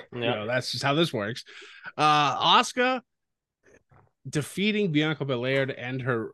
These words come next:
Speaker 1: record reign, uh, to become the new Raw Women's Champion. I, I loved actually how Asuka pulled this off, uh, using the mist, putting it on her fingers, and then rubbing it in Bianca's,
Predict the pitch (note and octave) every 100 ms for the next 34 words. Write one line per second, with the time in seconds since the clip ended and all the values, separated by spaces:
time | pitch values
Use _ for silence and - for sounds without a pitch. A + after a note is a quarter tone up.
0 | _ G#2+ B2+ C3 C3+ B2+ A#2 - _ _
1 | _ _ _ - G2+ A2 A#2+ B2 B2 B2
2 | B2 _ _ - F#2 F2+ - B2 B2 -
3 | B2 A#2+ B2 B2 - A2+ G#2+ G#2+ G#2+ G#2
4 | G#2 G#2+ F2+ - _ G2 G#2 G#2+ G#2 G#2
5 | G2+ G2 - A#2+ A#2 A2+ F#2 - G#2 D#2+
6 | B2 A#2 B2+ D3+ F#3 F#3 - C#3 - C3+
7 | - C3+ C#3 B2 B2+ A#2+ - A2 F#2 F#2+
8 | G2+ G#2+ F#3+ - _ _ _ _ _ -
9 | A2 G#2+ F#2+ C3 C#3 C3+ C#3+ B2+ A#2 C#3
10 | D#3 - - - _ - - D3 C#3 C#3
11 | C#3 C3 A#2+ C3+ D3 D#3 C#3+ A#2+ A2 B2
12 | C3+ C#3+ D3 C3 A#2+ B2+ B2 A2 G#2 -